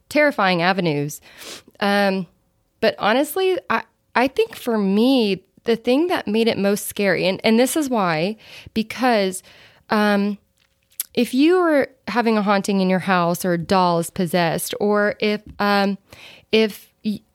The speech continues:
your wife or, or somebody you knew all of a sudden's having demonic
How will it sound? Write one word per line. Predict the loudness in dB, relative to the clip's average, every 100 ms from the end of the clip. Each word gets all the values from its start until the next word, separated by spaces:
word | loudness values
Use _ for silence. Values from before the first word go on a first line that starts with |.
| -6
your | 0 2
wife | 4 2 2 2
or, | 2 2
or | 0
somebody | 2 2 2
you | 2
knew | 2 2 4 4 2 0 0
all | -2
of |
a | 0
sudden's | 0 0 0 -4 -10
having | -8 -4 -2 -2 -4 -8
demonic | -4 -2 0 0 -2 -4 -10